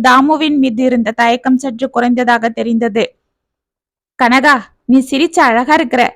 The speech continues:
என்று அவள் கைகளை சற்று தைரியமாக எடுத்து தன் கைக்குள் வைத்துக் கொண்ட தாமுவை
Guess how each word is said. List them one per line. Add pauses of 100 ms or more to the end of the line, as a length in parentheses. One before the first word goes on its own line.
(140)
என்று
அவள்
கைகளை
சற்று
தைரியமாக
எடுத்து (440)
தன்
கைக்குள்
வைத்துக்
கொண்ட
தாமுவை